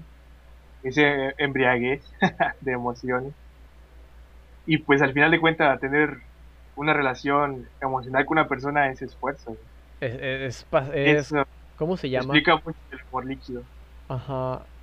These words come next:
Speaker 2: esfuerzo y ti-,
Speaker 1: Requiere
Speaker 2: tiene otra palabra, güey.
Speaker 1: ¿Empatía?
Speaker 2: Eh, ¿responsabilidad?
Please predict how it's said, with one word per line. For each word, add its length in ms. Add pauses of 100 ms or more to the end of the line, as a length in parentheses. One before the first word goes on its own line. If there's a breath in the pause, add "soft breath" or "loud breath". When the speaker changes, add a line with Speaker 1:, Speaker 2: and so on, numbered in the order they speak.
(120)
Speaker 2:
esfuerzo 640
y 100
ti-, 100
Speaker 1:
Requiere 200
Speaker 2:
tiene 180
otra 160
palabra, 480
güey. 240 (1300)
Speaker 1:
¿Empatía? 320
Speaker 2:
Eh, 80 (580)
¿responsabilidad? 800